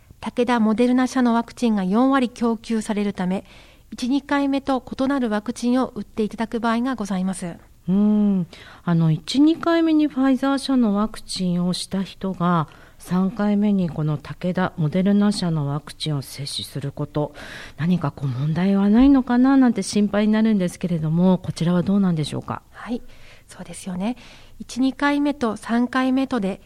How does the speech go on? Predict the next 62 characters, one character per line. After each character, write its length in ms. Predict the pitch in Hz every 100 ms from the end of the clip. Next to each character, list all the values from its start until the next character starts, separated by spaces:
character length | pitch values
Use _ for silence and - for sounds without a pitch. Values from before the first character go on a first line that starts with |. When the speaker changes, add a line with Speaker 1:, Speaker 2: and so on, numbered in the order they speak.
| -
Speaker 1:
異 220 | - 254
な 140 | 262 277
る 160 | 226
ワ 100 | 202
ク 140 | - -
チ 180 | - 240
ン 60 |
接 220 | 233 247
種 120 | - 233
を 20 |
す 160 | -
る 120 | 226 226
こ 100 | 233
と 160 | 214
に 220 | 202 220 - -
不 180 | - 214
安 140 | 226
を 60 | 226
感 260 | 226 226
じ 100 | 214
る 140 | 233 240
方 240 | 247 226
は 160 | 208 196
多 120 | 254
く 200 | - 233
い 40 |
ら 120 | 196 202
っ 20 |
し 100 | -
ゃ 60 |
る 100 | 208
と 200 | 202 233
思 260 | - 185 196
い 60 | 196
ま 100 | 208
す 140 | 180
が、 180 | 175 185 - - - -
ア 80 |
メ 100 | 220
リ 140 | 233 254
カ 140 | 277
を 80 | 269
は 100 | 247
じ 140 | 262 262
め 120 | 262
複 200 | - 285
数 160 | -
の 120 | 269 240
国 280 | 233 220
が 180 | 208 214 - - -
交 240 | - 247 247
互 140 | 262
接 320 | - 262 -
種 100 | 254
を 80 | 262
認 220 | 220 202
め 100 | 214
て 160 | 214 262
お 80 | 226
り 100 | 208
ま 120 | 202
す。 240 | - 180